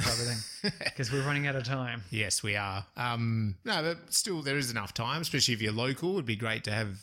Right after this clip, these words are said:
Speaker 2: still some Mandra entries.
Speaker 1: Uh, Mandra entries, get into it, because being a Mandra local, you would be able to get the opportunity to turn up and get the red carpet treatment.
Speaker 2: Mm.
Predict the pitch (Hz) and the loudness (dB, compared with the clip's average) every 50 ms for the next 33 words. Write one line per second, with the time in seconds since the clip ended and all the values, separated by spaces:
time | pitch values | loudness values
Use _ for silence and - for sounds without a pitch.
0 | - _ - - - - 113 104 - - 104 101 104 107 110 110 110 107 107 107 | -12 _ -4 -2 0 2 2 4 4 2 4 2 2 4 4 2 2 2 2 2
1 | 113 120 120 - - 147 151 165 190 196 190 185 - - - - - 127 131 131 | 4 2 2 2 0 0 0 0 0 2 4 6 6 6 4 2 0 -2 0 2
2 | 131 139 147 165 170 165 165 165 160 - 165 156 143 - 233 220 175 139 151 175 | 2 4 4 4 2 2 2 2 2 2 2 0 0 0 0 0 2 2 2 4
3 | 170 139 120 110 131 120 139 147 127 - - - - - - - - - _ _ | 4 2 2 2 0 0 0 0 0 0 -4 -6 -12 -20 -20 -20 -20 -20 _ _
4 | _ _ - - 180 151 123 - 190 208 214 208 190 160 - 151 143 151 160 160 | _ _ -12 -8 -8 -6 -4 -2 0 0 2 0 0 0 0 0 2 2 2 2
5 | 156 135 139 131 131 135 139 147 143 - 131 123 120 120 - - - _ _ - | 2 2 0 0 2 2 0 0 -2 -2 -2 -2 -2 -4 -6 -12 -20 _ _ -4
6 | 156 151 156 160 165 151 127 135 127 127 127 113 123 117 123 127 123 - - 127 | 0 2 4 4 4 4 2 2 2 2 0 0 -2 0 0 -2 -2 -2 -2 0
7 | 127 120 117 123 139 120 - - 143 135 139 135 131 120 110 - - 123 117 113 | 0 2 2 0 -2 0 0 0 2 4 4 4 4 2 2 2 2 2 2 2
8 | 110 - - - - 151 143 139 139 135 - - - - 135 120 117 117 117 113 | -2 -4 -6 -2 -2 0 0 0 -2 -2 -4 -6 -8 -4 -2 0 0 0 0 -2
9 | - - - - - - _ _ _ _ _ - 175 160 147 143 131 139 135 127 | -4 -6 -16 -20 -20 -20 _ _ _ _ _ -4 -4 -2 -2 -2 0 0 -2 0
10 | - 143 135 123 135 131 - - 147 143 147 - 151 139 139 135 135 135 - - | -2 -2 -2 -2 -4 -6 -2 0 0 0 0 0 0 2 2 2 2 0 -4 -4
11 | 127 123 117 117 117 98 | -2 2 2 2 2 2